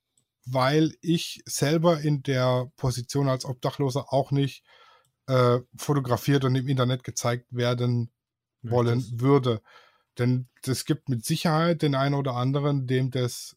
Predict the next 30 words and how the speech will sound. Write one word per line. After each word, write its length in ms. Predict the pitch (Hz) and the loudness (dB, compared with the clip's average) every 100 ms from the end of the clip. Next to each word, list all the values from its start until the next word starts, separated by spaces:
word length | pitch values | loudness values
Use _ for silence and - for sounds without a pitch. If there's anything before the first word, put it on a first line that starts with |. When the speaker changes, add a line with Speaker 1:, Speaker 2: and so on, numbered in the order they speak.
| _ | _
Speaker 1:
sehr 440 | - - 123 117 | -12 -2 0 0
unangenehm 680 | - 147 135 117 107 104 98 | 0 2 2 2 -2 -4 -6
ist. 240 | 98 - - _ _ _ | -10 -14 -20 _ _ _
Speaker 2:
Ja. 300 | 127 131 143 - _ _ | -4 -4 -6 -12 _ _
Und 120 | - 143 | -2 0
ich 60 | |
glaube, 300 | 135 156 151 | 4 4 4
ich 100 | 139 | 2
glaube, 200 | 139 135 | 2 0
da 500 | 135 123 117 107 110 95 90 | 0 2 0 -2 -8 -14 -10
sagst 380 | 123 120 - - | -4 -4 -4 -2
du 80 | |
halt 240 | 110 110 107 | -2 -2 -2
ein 120 | 110 | -4
gutes 240 | 107 110 107 | -4 -4 -4
Stichwort. 500 | 131 131 107 104 107 | -4 -4 -6 -8 -8
Da 80 | |
muss 180 | 101 104 | -8 -8
man 120 | 120 104 | -6 -6
halt 240 | 104 98 - - _ _ _ _ _ _ _ _ _ _ _ _ _ _ _ _ _ _ _ - | -6 -10 -18 -20 _ _ _ _ _ _ _ _ _ _ _ _ _ _ _ _ _ _ _ 0
ja 160 | 139 | 2
sein, 480 | 127 131 123 123 120 - - - - - - | 4 4 4 4 2 -2 -10 -16 -18 -18 -14
seine, 760 | 135 - 123 127 123 117 113 | -12 -10 -4 0 0 0 -2
sein 220 | 120 117 | -2 0
Hirn 300 | 117 147 139 | 2 2 2
anstrengen 1000 | 113 113 113 113 - - - 123 123 131 | -2 -2 -2 -4 -10 -12 -6 -2 0 0
und 200 | 123 117 | 0 -2
einfach 300 | 117 117 117 | -2 -4 -4
denken, 480 | 110 120 117 120 113 | -4 -4 -2 -4 -4
so 280 | 110 113 | -4 -6